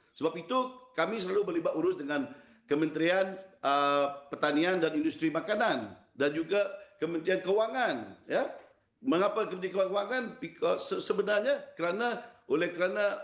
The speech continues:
misalnya, ah, Persatuan Peternak mohon, ah, bantuan, dia bukan nak minta, ah, subsidi kepada, ah, har-, pengimportan harga makanan ayam. Dia lebih menggunakan untuk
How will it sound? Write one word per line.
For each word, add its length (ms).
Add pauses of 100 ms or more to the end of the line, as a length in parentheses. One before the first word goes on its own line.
(140)
misalnya, 640 (480)
ah, 160
Persatuan 480
Peternak 560
mohon, 560 (480)
ah, 240
bantuan, 560 (320)
dia 240
bukan 320
nak 100
minta, 300 (240)
ah, 560
subsidi 560
kepada, 480 (720)
ah, 160
har-, 420
pengimportan 640
harga 480
makanan 400
ayam. 320 (240)
Dia 160
lebih 480
menggunakan 640 (320)
untuk 720